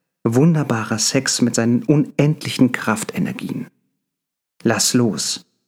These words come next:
Tritt ein in deinen Lebensfluss. Sei kreativ. Lebe Erotik. Lebe Sexualität.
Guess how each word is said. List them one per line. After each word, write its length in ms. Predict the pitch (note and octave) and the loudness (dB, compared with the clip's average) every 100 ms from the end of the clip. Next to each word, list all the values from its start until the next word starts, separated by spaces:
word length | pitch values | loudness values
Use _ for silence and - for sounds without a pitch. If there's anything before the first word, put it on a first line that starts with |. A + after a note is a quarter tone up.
| _ _ _ - | _ _ _ -6
Tritt 360 | - - - | -2 -2 0
ein 300 | C3 C#3+ D3+ | 2 4 2
in 160 | B2 A2+ | 2 2
deinen 300 | A2 A2+ A2 | 4 4 4
Lebensfluss. 880 | A2 A2 G#2 - G2+ G2+ - - - _ _ - | 4 4 2 0 0 0 0 -6 -10 _ _ -4
Sei 220 | C3 B2 | 0 2
kreativ. 880 | B2 - B2+ B2+ - F3 - - - _ _ _ | 0 0 0 0 -6 -12 -10 -12 -14 _ _ _
Lebe 400 | B2+ D#3+ D#3+ C3+ | 4 4 4 2
Erotik. 680 | B2+ A#2+ C#3 C#3 F#3+ - - | 2 2 2 0 -4 -4 -4
Lebe 400 | A#2 C3+ D3 C#3+ | 2 4 4 2
Sexualität. 1200 | C#3 - A#2 - - G#2+ G#2+ A#2 - - - - | 0 -2 -2 -4 -4 -6 -6 -8 -6 -6 -8 -14